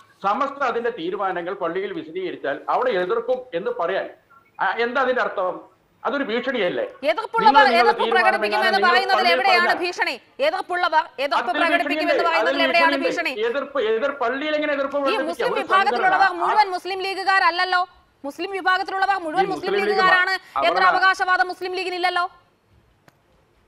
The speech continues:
Speaker 1: അപർണ, മുസ്ലിം ലീഗ് പള്ളിയിൽ പോയിട്ടൊന്നും പറയാൻ പോകുന്നില്ല. മുസ്ലിം ലീഗിന്റെ കീഴിൽ പള്ളികളുമില്ല. അത് ആദ്യം മനസ്സിലാക്കുക. കുറച്ച് കാര്യങ്ങൾ മനസ്സിലാക്കി നിങ്ങൾ സംസാരിക്കും.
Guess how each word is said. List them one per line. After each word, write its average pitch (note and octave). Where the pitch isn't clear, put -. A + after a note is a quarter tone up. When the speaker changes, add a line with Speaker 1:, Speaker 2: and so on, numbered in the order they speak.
Speaker 1:
അപർണ, F#3
മുസ്ലിം G#3+
ലീഗ് A3+
പള്ളിയിൽ G3
പോയിട്ടൊന്നും F3+
പറയാൻ D3+
പോകുന്നില്ല. A2+
മുസ്ലിം F#3
ലീഗിന്റെ G#3+
കീഴിൽ F#3
പള്ളികളുമില്ല. E3
അത് E3+
ആദ്യം F3+
മനസ്സിലാക്കുക. C#3
കുറച്ച് F3+
കാര്യങ്ങൾ A3
മനസ്സിലാക്കി G3+
നിങ്ങൾ E3
സംസാരിക്കും. B2+